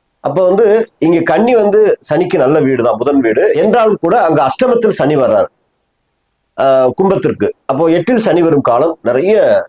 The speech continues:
நன்மைகளை கெடுப்பாரு. எட்டாம் இடத்தினுடைய வேலை பூரா செய்வாரு. எட்டாம் இடம் தடை, தோல்வி, அவமானம், விபத்து, கண்டங்கள், வாழ்க்கையுடைய எல்லா துன்பத்தையும் எட்டாம் இடம் கொடுக்கும். எட்டாம் அதிபதியும் எட்டில் நின்ற கிரகங்களும் நன்மை செய்வதில்லை. இதெல்லாம் அனுபவத்துல பாக்குறோம் நிறைய.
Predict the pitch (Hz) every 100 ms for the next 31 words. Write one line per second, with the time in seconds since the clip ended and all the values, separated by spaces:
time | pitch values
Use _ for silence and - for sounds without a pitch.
0 | - 127 147 139 131 110 110 107 107 -
1 | - _ _ _ 139 143 208 196 - 180
2 | 156 131 156 185 160 180 - 117 113 92
3 | - 113 160 143 175 - 123 135 139 123
4 | 123 131 110 123 113 107 104 120 127 120
5 | 104 107 107 104 104 _ _ _ 104 156
6 | 165 165 135 113 95 127 165 185 185 -
7 | 151 147 170 143 - 123 120 - 95 -
8 | 107 113 170 156 147 143 127 123 160 -
9 | _ _ - 165 - 226 180 180 190 180
10 | 160 170 156 196 156 185 190 165 151 139
11 | 127 123 135 113 - _ _ _ - 131
12 | 175 143 156 - - 113 113 107 90 92